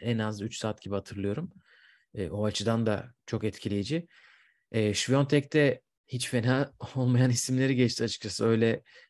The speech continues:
Zhang Qinwen'le başladı. Sonra Pegula, Goff ve üstüne Vekic. E,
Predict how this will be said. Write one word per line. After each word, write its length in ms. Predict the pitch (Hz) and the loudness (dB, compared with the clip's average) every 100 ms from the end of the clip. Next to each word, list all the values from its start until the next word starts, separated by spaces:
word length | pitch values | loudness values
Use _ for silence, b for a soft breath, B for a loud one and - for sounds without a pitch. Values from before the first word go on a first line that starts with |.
| - | -6
Zhang 260 | 110 123 123 | 0 2 2
Qinwen'le 460 | 131 131 131 131 | 0 0 2 2
başladı. 500 | 123 120 110 123 156 _ b b b | 2 0 -4 -6 -6 _ b b b
Sonra 340 | - 120 120 123 | -6 0 0 2
Pegula, 500 | 123 123 135 147 151 _ _ - | 0 2 2 0 -2 _ _ -2
Goff 500 | 117 135 143 - - _ | 2 2 0 -10 -20 _
ve 140 | 117 113 | -2 -2
üstüne 380 | - 127 127 | -2 0 2
Vekic. 360 | 110 104 127 123 - - B B B B B B | 2 0 -4 -6 -10 -14 B B B B B B
E, 300 | 107 107 104 | -2 0 -2